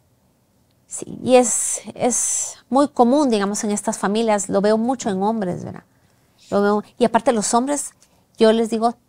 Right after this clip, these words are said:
nadie les enseñó a hablar, Carolina, nadie les enseñó a hablar y a expresar lo que sienten, ¿verdad? Entonces, tengo un, mi cliente que, re lindo, yo le digo, "Quiero más de una palabra", porque al principio me decía, "Bien,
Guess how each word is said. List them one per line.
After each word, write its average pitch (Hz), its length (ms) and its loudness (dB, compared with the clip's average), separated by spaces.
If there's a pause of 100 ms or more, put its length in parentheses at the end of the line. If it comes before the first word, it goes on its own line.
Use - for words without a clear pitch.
nadie 226 280 2
les 277 160 -4
enseñó 202 380 0
a 196 40 4
hablar, 240 520 0
Carolina, 220 500 -2
nadie 226 260 0
les 311 120 -2
enseñó 214 340 0
a 202 40 2
hablar 233 260 4
y 320 40 2
a - 20 2
expresar 220 400 2
lo 285 100 0
que 208 100 -2
sienten, 285 480 -2
¿verdad? - 180 -2 (180)
Entonces, 269 480 0
tengo 269 400 4
un, 247 140 -2
mi 254 120 0
cliente 262 400 2
que, - 240 0
re 226 140 2
lindo, 240 320 0 (440)
yo 214 80 2
le 220 100 6
digo, 196 300 0 (440)
"Quiero 285 380 6 (280)
más 240 200 4
de 269 60 2
una 269 200 0
palabra", 190 380 6
porque 196 180 -2
al 180 60 4
principio 269 260 -2
me 285 60 0
decía, 226 260 6
"Bien, 196 380 0